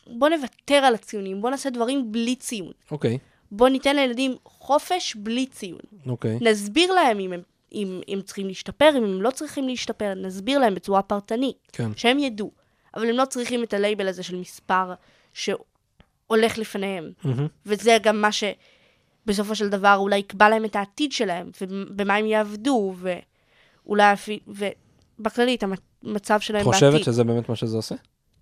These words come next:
Speaker 1: הם, במצבים מסוימים, כן.
Speaker 2: אוקיי.
Speaker 1: במקומות מסוימים, הרי הציונים שלך בחטיבה עוזרים לך להתקבל לתיכון, הציונים שלך בתיכון עוזרים לך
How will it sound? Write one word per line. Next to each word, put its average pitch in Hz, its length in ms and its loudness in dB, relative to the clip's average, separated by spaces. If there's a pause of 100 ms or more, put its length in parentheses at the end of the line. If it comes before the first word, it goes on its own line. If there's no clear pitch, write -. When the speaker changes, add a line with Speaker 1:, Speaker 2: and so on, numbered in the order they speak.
(500)
Speaker 1:
הם, 202 360 -2 (540)
במצבים 202 600 -2
מסוימים, 247 520 -2
כן. 294 200 -2 (440)
Speaker 2:
אוקיי. 208 180 2
Speaker 1:
במקומות 220 400 0
מסוימים, 220 560 -2 (640)
הרי 208 500 0 (220)
הציונים 220 380 0
שלך 240 140 -2
בחטיבה 214 640 -2
עוזרים 220 220 -6
לך 214 160 -6
להתקבל 202 320 -4
לתיכון, 196 380 -10
הציונים 202 280 -4
שלך 226 160 -12
בתיכון 214 400 -4
עוזרים 254 220 -4
לך 214 100 -8